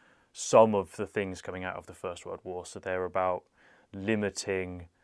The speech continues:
Americans travelling on belligerent shipping, so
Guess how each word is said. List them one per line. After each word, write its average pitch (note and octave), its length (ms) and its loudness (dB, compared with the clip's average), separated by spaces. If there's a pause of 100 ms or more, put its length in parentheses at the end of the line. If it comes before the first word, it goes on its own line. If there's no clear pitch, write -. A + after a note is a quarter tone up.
(400)
Americans F#2 560 -2
travelling F#2 440 -2
on F2 280 -6 (120)
belligerent G#2 560 -4
shipping, - 400 -12 (240)
so - 240 -12